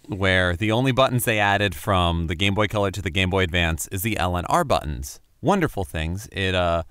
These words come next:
facilitated being able to bring Super Nintendo games to, to the Game Boy Advance far more readily, which I'm very happy about. But the,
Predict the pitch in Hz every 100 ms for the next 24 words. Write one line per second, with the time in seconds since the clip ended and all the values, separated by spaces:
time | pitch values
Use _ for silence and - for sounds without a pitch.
0 | - _ _ _ _ - 117 - 135 120
1 | - 113 104 98 - _ _ _ _ _
2 | _ - 113 104 95 95 - 82 104 95
3 | - - 90 85 113 101 92 90 87 82
4 | - - 98 87 82 78 - _ _ _
5 | _ _ _ _ _ _ _ - 113 95
6 | 90 98 90 87 85 107 90 92 85 78
7 | 78 117 90 78 76 76 73 113 82 71
8 | 76 67 78 69 73 82 - _ - _
9 | _ _ _ _ - 98 135 139 101 -
10 | - _ _ - _ 110 98 107 98 98